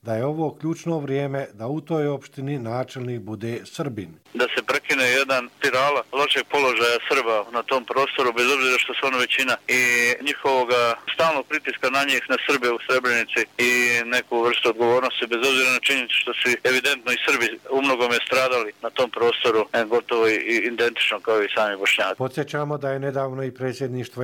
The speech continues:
Speaker 1: S D A pozvalo sve bošnjačke partije da na izborima u Srebrenici imaju zajedničkog kandidata za načelnika opštine.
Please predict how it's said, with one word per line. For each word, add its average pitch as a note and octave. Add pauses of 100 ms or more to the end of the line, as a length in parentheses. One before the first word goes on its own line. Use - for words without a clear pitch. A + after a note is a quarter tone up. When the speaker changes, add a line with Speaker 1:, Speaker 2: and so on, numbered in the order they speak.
Speaker 1:
S A2
D C3
A D3+ (220)
pozvalo B2
sve D#3
bošnjačke B2
partije D3 (320)
da B2
na A#2
izborima D3+
u C#3
Srebrenici C#3
imaju C3
zajedničkog D3
kandidata C3 (280)
za A2
načelnika A2
opštine. F2+